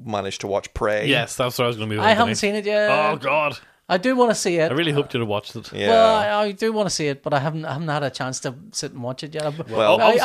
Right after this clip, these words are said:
Speaker 3: I've
Speaker 2: we're not
Speaker 3: spent
Speaker 2: gonna,
Speaker 3: the
Speaker 2: we're
Speaker 3: past two days watching Sandman. What do you
Speaker 1: <laughs>
Speaker 3: want?
Speaker 2: I just sat down on Friday morning. I was like, "This is a big weekend for stuff," you know.
Speaker 1: Yeah.
Speaker 2: And I, I just
Speaker 3: Mm.
Speaker 2: kinda,
Speaker 1: Yeah.
Speaker 2: I was plowing through as much of it as I could, but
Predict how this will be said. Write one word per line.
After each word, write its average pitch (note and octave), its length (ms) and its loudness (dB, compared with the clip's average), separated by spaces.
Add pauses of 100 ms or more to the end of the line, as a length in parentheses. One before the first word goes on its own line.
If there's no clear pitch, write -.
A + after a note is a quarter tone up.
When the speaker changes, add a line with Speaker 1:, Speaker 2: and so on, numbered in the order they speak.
Speaker 3:
I've C#4+ 60 8
Speaker 2:
we're D3+ 40 2
not - 100 4
Speaker 3:
spent - 120 6
Speaker 2:
gonna, - 80 6
Speaker 3:
the - 60 0
Speaker 2:
we're D4+ 100 10
Speaker 3:
past - 160 4
two D#4+ 120 4
days B3 240 6
watching B3+ 280 2
Sandman. A3 600 4
What C4+ 100 6
do - 80 10
you G3+ 80 6
Speaker 1:
<laughs> - 0 -
Speaker 3:
want? E3 260 4
Speaker 2:
I F#3+ 120 6
just F3+ 200 -4
sat D3+ 200 2
down C3 200 2
on A#2 180 -2
Friday A#2+ 360 2
morning. G#2+ 280 -2
I A2+ 40 2
was G#2+ 100 -2
like, G#2+ 220 -2
"This D3 180 0
is A#2+ 80 -6
a G#2 80 -2
big G2+ 220 -4
weekend A#2 420 -2
for C3+ 80 -4
stuff," C#3 320 0
you C#3 60 -4
know. A#2 80 0
Speaker 1:
Yeah. G#2+ 300 4
Speaker 2:
And G2+ 80 -4
I, - 20 -8
I G3 40 -4
just C4 180 0
Speaker 3:
Mm. D#3+ 40 -2
Speaker 2:
kinda, G2 140 0
Speaker 1:
Yeah. F#2+ 160 0
Speaker 2:
I - 20 -14
was A#2+ 120 -8
plowing D#3 240 2
through C#3+ 160 -2
as B2 80 -2
much A#2+ 200 -6
of B2 180 -6
it G#2+ 160 -6
as - 140 -10
I G#2 60 -2
could, A#2+ 340 -8
but A2+ 140 -6